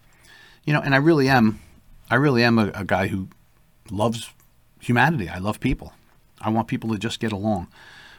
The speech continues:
But there's so many stupid things going on, things that we take, we take for granted that,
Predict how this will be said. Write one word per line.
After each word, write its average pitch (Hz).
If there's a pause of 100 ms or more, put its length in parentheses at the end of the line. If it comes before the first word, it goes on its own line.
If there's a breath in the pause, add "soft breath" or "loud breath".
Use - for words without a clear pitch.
But 104
there's 107
so 139
many 123
stupid 135
things 117
going 95
on, 87
things 131
that 110
we 110
take, 120 (720 soft breath)
we 104
take 127
for 123
granted 123 (240)
that, 92